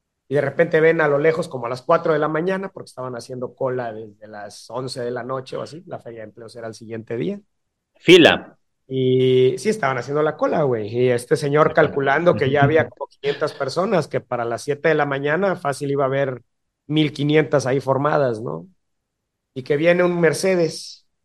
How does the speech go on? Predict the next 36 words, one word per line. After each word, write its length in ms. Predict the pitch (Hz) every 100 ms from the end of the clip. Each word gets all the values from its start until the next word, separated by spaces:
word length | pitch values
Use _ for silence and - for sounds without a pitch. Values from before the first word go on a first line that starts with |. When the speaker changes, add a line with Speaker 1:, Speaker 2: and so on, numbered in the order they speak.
| _
Speaker 1:
un 100 | 139
carro 280 | - 139 139
Mercedes-Benz. 960 | 131 120 139 139 120 135 143 - - _ _ _ - - _ _
Y 60 | 127
el 80 | 156
cuate 180 | 147
Speaker 2:
Señor 140 | 160 135
Speaker 1:
dice, 120 | 147
Speaker 2:
Burns. 240 | 143 - - _ -
Speaker 1:
"Ah, 120 | 170
¿será 340 | 170 143 143
que 120 | 143 147
el, 340 | 135 117 - _ _ _ _ _
el 120 | 127
alcalde 440 | 127 127 147 156 147
va 120 | 143
a 40 |
venir 260 | 143 143 143
a 40 |
darle 220 | 131 135 143
un 80 |
discurso 560 | 135 123 - 143 139 135
a 60 | 110
los 380 | 107 113 - -
aspirantes 880 | 113 - 113 110 123 143 123 107
o 120 | 117 -
qué 100 | 120
onda, 240 | 143 139
no?". 80 | 139
Y 20 |
de 80 | 139
repente 340 | 123 160 160
le 100 | 143
acelera 500 | 131 127 123 143 160
el 80 | 156
Mercedes 680 | 131 120 - 143 - - -